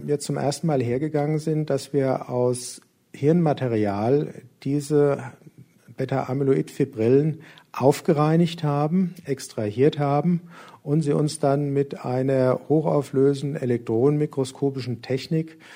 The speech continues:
man spricht von der sogenannten Kryoelektronenmikroskopie, diesen genauen Aufbau angesehen haben und haben festgestellt, dass der sich in einigen wesentlichen Punkten doch von dem unterscheidet,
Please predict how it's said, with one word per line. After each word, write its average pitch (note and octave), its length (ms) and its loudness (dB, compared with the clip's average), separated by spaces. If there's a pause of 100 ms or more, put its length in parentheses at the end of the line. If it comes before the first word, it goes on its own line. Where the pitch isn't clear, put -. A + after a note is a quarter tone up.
(200)
man A2+ 100 -4
spricht B2+ 320 0
von C3 120 0
der A#2+ 120 6
sogenannten A#2+ 540 0
Kryoelektronenmikroskopie, D3 1600 2 (100)
diesen D#3 540 2
genauen C3 380 4
Aufbau C#3+ 720 2 (140)
angesehen E3+ 760 2
haben E3 440 0
und D3+ 200 -4
haben C3 120 0
festgestellt, D3+ 960 2
dass C3+ 200 0
der D3 160 2
sich D3 280 -6
in C3 120 -6
einigen D3 640 0
wesentlichen D3+ 760 0
Punkten D3+ 480 2
doch C3+ 200 2
von C#3+ 240 -2
dem C3+ 220 2
unterscheidet, B2+ 840 0